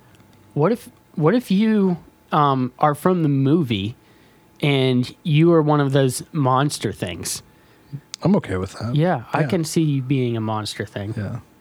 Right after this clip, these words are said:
Speaker 2: So I'm
Speaker 1: Yep.
Speaker 2: a monster in bed.
Speaker 1: Yeah,
Speaker 2: Just
Speaker 1: too
Speaker 2: kidding.
Speaker 1: bad nobody knows about it.
Speaker 2: <laughs> Yeah.
Speaker 1: All right, there's our tangent.
Speaker 2: Yep. Okay, let's go ahead and we'll just, there's been a few shakeups in the, in the standings.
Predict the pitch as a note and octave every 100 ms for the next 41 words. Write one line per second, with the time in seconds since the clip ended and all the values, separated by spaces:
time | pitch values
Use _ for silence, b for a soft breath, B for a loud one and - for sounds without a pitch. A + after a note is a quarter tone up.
0 | _ _ - _ - A#2 F#2+ F#2 G2+ G2+
1 | G2+ F2+ F2+ G2+ F#2+ F2+ _ _ b b
2 | b b b b _ - - _ C3+ -
3 | - D#3+ D#3 C3+ C3+ C#3 C3+ B2+ C#3 B2+
4 | A2 G2+ - - C6+ B3 G3+ D#3+ - D3+
5 | - - - F3 - - - D#3+ - -
6 | - B B B B D#3 D3+ C#3+ C3 F#3+
7 | A3+ A3 - F#3+ F#3 D3 C#3 D3 - C#3
8 | C3 - B B B - _ - C#3+ C#3
9 | C3+ D3 E3+ E3+ E3 D3+ C3+ B2 A2+ B2
10 | E3 G#3 D#3 - B B B - F3 F3+
11 | A3 E3 F#3+ D3+ D#3+ C3+ B2+ - - -
12 | - C3 B2 A#2+ A2+ A#2 C3 B2 A#2+ A2
13 | A2+ C#3+ -